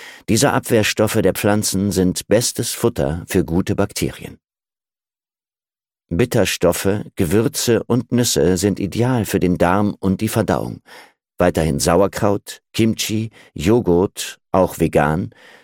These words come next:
Sauerteigbrot, Tempeh, reifer Käse, kalte Kartoffeln und Nudelsalat, saure Gurken.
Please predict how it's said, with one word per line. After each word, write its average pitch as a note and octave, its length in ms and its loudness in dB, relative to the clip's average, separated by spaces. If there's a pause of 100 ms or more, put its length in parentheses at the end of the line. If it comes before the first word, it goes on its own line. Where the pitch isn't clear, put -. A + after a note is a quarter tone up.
Sauerteigbrot, G#2 1400 0
Tempeh, G2+ 600 2 (440)
reifer G2 400 2
Käse, G#2+ 540 0 (280)
kalte F#2+ 340 2
Kartoffeln F#2+ 600 0
und A2+ 180 0
Nudelsalat, F#2+ 800 2 (580)
saure G#2 400 4
Gurken. - 460 0